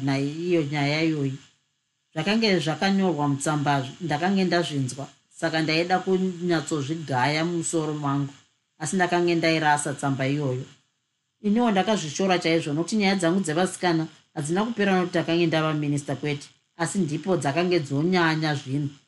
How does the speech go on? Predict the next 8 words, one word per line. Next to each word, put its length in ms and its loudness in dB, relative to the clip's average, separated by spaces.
nokuti 240 -6
vasikana 480 0
vose 340 -2
vandaida 600 2
ndaishandisa 880 0
chinzvimbo 480 -4
changu 340 0
chouminista. 720 -2